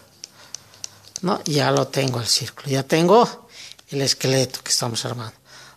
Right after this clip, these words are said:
Ponemos sus patitas, el círculo y jalamos. Vengo acá, círculo, círculo, círculo, círculo. Otra vez medio voladito, ¿no?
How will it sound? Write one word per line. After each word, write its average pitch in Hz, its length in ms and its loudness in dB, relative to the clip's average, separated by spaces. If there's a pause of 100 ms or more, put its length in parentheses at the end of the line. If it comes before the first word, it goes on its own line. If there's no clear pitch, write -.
(100)
Ponemos 131 440 -6
sus 156 200 0
patitas, 208 920 2 (1200)
el 120 120 -8
círculo 143 600 2
y 151 60 4
jalamos. 117 760 -6 (840)
Vengo 160 240 0
acá, 175 400 0
círculo, 180 760 2
círculo, 170 520 2
círculo, 160 640 0
círculo. 190 500 4 (1120)
Otra 147 300 0
vez 135 200 -2
medio 135 320 2
voladito, 135 680 0 (1700)
¿no? 240 240 -4